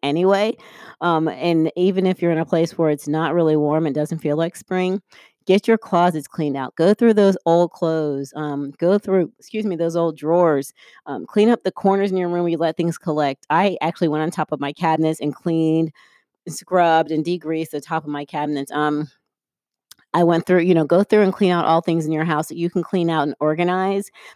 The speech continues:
that you've been wanting to do that you haven't done. Um, I know for many people, and, and my children fit this criteria because two of them, their careers are ma-, um, maintained based on service. So they're both musicians. So they need to have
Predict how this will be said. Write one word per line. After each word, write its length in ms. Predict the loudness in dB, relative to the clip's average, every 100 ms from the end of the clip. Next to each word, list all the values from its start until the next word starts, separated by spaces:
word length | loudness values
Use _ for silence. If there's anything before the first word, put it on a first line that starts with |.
| -2
that 160 | 2
you've 100 | 4
been 140 | 4 6
wanting 240 | 4 2
to 100 | 0
do 420 | 0 2 2 -2 -2
that 220 | -2 2
you 100 | 0
haven't 500 | 2 0 0 -4 -6
done. 380 | -6 -6 -8 -12 _ _ _ -10
Um, 240 | -6 -6 -2
I 100 | 2
know 140 | 2
for 120 | 2
many 240 | 0 0 0
people, 320 | 0 0 0
and, 220 | 0 0
and 140 | -4 -2
my 140 | -2
children 420 | -2 -2 0 -2
fit 200 | -2 -4
this 140 | -4 -6
criteria 600 | -4 -4 -2 -2 0 -2
because 480 | -4 -2 -2 -4 -10 _
two 180 | -2 2
of 100 | 2
them, 280 | 2 0 0
their 140 | 0 -2
careers 460 | 0 2 2 2
are 60 | 0
ma-, 260 | 0 -2 -2
um, 300 | -2 -2 -4 -12 -10
maintained 760 | -2 0 0 0 2 2 0 -4 -10 _ _
based 320 | 0 0 -2
on 300 | -6 -2 -2
service. 500 | -4 0 0 0 -2
So 160 | -4 -2
they're 200 | 0 0
both 300 | 2 0 0
musicians. 800 | -2 0 0 0 -4 -8 -12 -16 _ _
So 240 | -4 2 2
they 300 | 4 4 4
need 240 | 2 2
to 100 | 0
have 380 | -2 -2 -2 -6